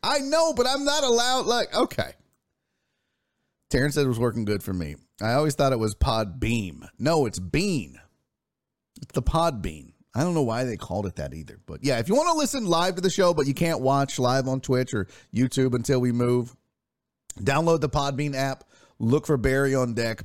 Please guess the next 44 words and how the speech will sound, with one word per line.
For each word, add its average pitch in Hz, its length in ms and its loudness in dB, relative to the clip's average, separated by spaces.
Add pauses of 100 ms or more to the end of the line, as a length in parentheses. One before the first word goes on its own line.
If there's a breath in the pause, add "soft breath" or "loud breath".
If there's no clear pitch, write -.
You 107 200 0
can 107 140 -2
literally 180 680 4
listen 151 420 0
to 139 60 -2
the 127 120 0
show 135 320 0
live 117 400 0
without 104 280 0
having 98 260 -2
to 90 60 -2
watch 73 320 -6
it. - 80 -18 (640)
Virginia 165 280 0
Button 151 180 0
Weed 143 180 -2
said 135 140 2
it's 113 160 -2
laggy 120 580 -2
A 110 200 0
F. 87 200 -4
Well, 95 200 0
it 131 100 0
said 120 220 0
it's 95 160 -4
leggy 90 480 -2
A 78 280 -4
F. - 140 -16 (240 loud breath)
All - 60 0
right, 160 100 2
so 151 140 2
do 196 240 0
this, 185 260 2
V 147 240 0
B. 147 280 0 (2250)
Alex 101 300 -4
said 95 200 -6
Barry's 104 220 0
gonna 123 140 -2
get 113 160 -2
canceled 101 440 -2
for 92 120 -4
being 90 240 -2
racist. 85 500 -4